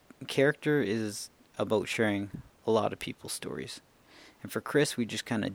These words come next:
dove in and kept going, and we didn't really know when it was going to end. We had no idea what the next episode was going to be. But we did it,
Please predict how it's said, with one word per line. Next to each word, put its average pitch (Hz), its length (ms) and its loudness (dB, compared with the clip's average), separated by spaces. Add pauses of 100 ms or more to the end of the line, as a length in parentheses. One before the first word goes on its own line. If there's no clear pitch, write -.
dove 110 300 4
in 107 220 2
and - 180 -6
kept - 300 -4
going, 110 440 0
and - 120 -6
we 120 100 2
didn't 127 220 2
really 120 180 2
know 110 140 4
when 110 180 2
it 78 80 -4
was 104 160 -6 (160)
going 107 320 0
to - 80 -2
end. 117 320 0 (340)
We - 60 -2
had - 100 0
no 107 200 -2
idea 104 440 2 (300)
what 120 400 0
the 123 100 2
next 110 360 -2
episode 104 500 -2
was 95 140 -2
going 101 400 -2
to 95 60 -2
be. 113 360 -4 (1300)
But 110 160 4
we 110 140 0
did 110 260 4
it, - 180 2